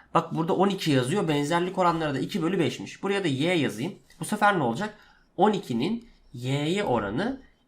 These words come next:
iki bölü beş olacak. E, bu bunun altı katı. E, bu bunun altı katı olacak. O zaman buradaki y yerine ne yazıyorum? Otuz yazıyorum. Soru ne soruyor? Buna göre M ile L kutularının taban çevre uzunluklarını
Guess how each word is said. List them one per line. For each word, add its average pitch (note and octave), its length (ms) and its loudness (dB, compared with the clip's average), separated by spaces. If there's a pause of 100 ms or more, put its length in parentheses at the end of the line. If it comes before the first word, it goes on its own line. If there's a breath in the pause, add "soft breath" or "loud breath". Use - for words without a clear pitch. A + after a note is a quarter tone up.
iki F3 220 -2
bölü F3 160 2
beş B2+ 180 -2
olacak. G#2 280 -10
E, C#3+ 100 0
bu F3 80 0
bunun G3+ 180 2
altı G3+ 260 6
katı. G3+ 420 -4
E, B2 80 2
bu B2+ 80 2
bunun F3 140 2
altı - 260 2
katı D#3+ 200 0
olacak. D3+ 400 -4
O F#3 80 2
zaman D3 320 2
buradaki C3+ 340 -2
y F3 220 0
yerine A2+ 360 -2
ne D#3+ 60 -2
yazıyorum? C3 540 -6 (340 loud breath)
Otuz D#3+ 460 -4 (520 soft breath)
yazıyorum. A#2 460 0
Soru A#3 240 2
ne G3+ 80 2
soruyor? C#3+ 380 2 (1200 loud breath)
Buna G#3+ 140 6
göre F3 200 6
M F3+ 300 4
ile C#3 260 4
L G3+ 160 4
kutularının B2+ 420 0
taban E3+ 300 4
çevre C3 300 0
uzunluklarını D3+ 720 0